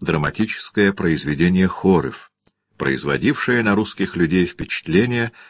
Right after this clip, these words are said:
описанное Болотовым. Между действующими лицами трагедии находим имена, взятые из преданий,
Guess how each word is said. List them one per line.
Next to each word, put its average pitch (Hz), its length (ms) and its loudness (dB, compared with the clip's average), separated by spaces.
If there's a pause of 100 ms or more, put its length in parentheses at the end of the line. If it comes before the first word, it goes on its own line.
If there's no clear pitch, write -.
(120)
описанное 78 720 -4
Болотовым. 62 680 -6 (1120)
Между 104 320 2
действующими 104 800 2
лицами 98 420 2
трагедии 107 600 2
находим 101 640 0
имена, 80 400 2
взятые 87 580 0
из - 280 -4
преданий, 104 680 -2